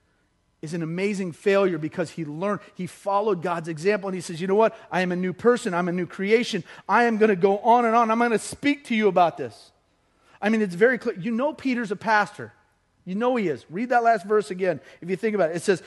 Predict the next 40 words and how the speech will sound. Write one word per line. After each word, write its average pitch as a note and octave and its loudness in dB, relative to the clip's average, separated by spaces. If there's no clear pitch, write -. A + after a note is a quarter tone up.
"He F#3+ -4
went G#3+ 2
on A#3+ 4
in G3+ -4
this G#3 0
vein G3 -2
for F#3 -4
a F3 4
long, F3+ -2
long F3+ -4
time." D3 -2
Right? A3 4
He's A#3 2
a B3+ 2
pa-, B3 2
he's D4 2
pre-, C#4+ -12
he's C4 0
preaching D#4+ 2
with, C#4+ 2
he's C4 2
talking C#4+ 2
about A3+ 6
Jesus, A#3+ 0
his G#3 -2
death, C#4 4
his G#3+ 0
resurrection. C4 2
I C4 6
don't D#4 2
think D4 0
the B3+ 0
people C#4 2
back C4 4
then C#4 2
grabbed B3+ 4
their B3 6
watches B3+ 2
and A3+ 2
went, G3+ -4